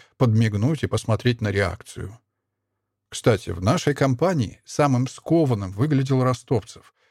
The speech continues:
Он прекрасно знает, к чему может привести неудачное завершение этого обеда. Впрочем, мы тоже знаем. Но Софа, похоже, вошла в какой-то лёгкий транс.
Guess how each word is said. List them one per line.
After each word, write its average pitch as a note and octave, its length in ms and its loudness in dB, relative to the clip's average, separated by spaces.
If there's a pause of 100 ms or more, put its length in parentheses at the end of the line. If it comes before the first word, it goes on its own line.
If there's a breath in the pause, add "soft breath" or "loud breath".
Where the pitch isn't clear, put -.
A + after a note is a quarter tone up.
(200)
Он C3 200 4
прекрасно B2 580 2
знает, A#2 340 0
к - 80 -20
чему B2 300 2
может A2+ 400 0 (120)
привести G2+ 420 0
неудачное G#2+ 600 0
завершение G2+ 640 -2
этого G2+ 240 -2
обеда. G2+ 460 -2 (500 soft breath)
Впрочем, G3 580 2
мы C3 200 2
тоже G2 360 -4
знаем. F#2 440 -8 (540)
Но A2+ 260 4
Софа, E3+ 580 0
похоже, G3 560 0
вошла C3 400 2
в - 60 -6
какой-то C#3+ 380 0
лёгкий C3 420 0
транс. - 560 -2